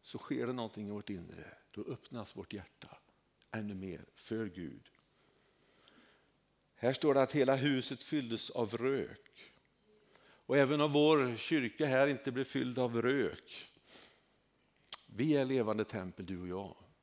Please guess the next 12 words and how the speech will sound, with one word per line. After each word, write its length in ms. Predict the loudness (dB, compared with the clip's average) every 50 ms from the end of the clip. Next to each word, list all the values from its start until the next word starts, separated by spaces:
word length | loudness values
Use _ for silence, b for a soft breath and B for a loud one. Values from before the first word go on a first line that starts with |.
| _ _
så 180 | -18 -18 -16 -12
kan 220 | -8 -8 -6 -4
vårt 300 | -4 -6 -6 -6 -6 -6
inre 380 | -4 -4 -4 -6 -8 -8 -8 -8
bli 120 | -8 -10
fyllt 640 | -10 -10 -8 -6 -6 -6 -6 -10 -14 -18 _ -20 -18
av 80 | -16 -14
den 120 | -14 -14
heliga 520 | -12 -8 -6 -6 -6 -6 -8 -10 -10 -8 -8
ande. 360 | -8 -10 -10 -12 -14 -14 -14 -16 _ b b b b b b b b b b b b _ _ _ _ _ _ _ _ _ _ _ _ _ _ _ _ _ _ _ _ _ _ _ _ _ _ _ _ _ -12
Det 100 | -12 -12
går 640 | -8 -4 -2 0 2 4 6 6 6 4 4 2